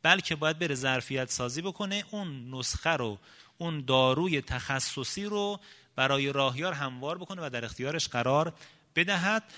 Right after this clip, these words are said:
و اساساً راهیار رئیس نیست.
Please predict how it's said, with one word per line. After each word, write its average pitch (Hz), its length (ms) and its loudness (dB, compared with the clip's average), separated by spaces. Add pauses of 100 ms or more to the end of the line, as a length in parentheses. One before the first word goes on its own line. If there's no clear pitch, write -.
(280)
و 220 280 10 (320)
اساساً 190 580 2
راهیار 165 840 0 (200)
رئیس 147 540 0
نیست. - 460 -4